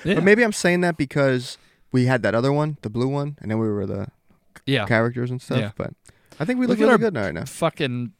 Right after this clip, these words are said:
Speaker 1: pale white faces
Speaker 2: I know. Look at,
Speaker 1: popping
Speaker 2: like, our
Speaker 1: out.
Speaker 2: hand. Just like
Speaker 1: <laughs> Ah, you wanna see my belly?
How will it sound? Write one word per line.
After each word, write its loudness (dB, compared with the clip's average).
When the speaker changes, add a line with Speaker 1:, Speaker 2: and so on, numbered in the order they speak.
Speaker 1:
pale 0
white -8
faces -12
Speaker 2:
I 6
know. 4
Look 0
at, 0
Speaker 1:
popping -4
Speaker 2:
like, -4
our -2
Speaker 1:
out. -8
Speaker 2:
hand. -8
Just -10
like -2
Speaker 1:
<laughs> -10
Ah, -2
you -6
wanna -2
see -8
my -4
belly? 0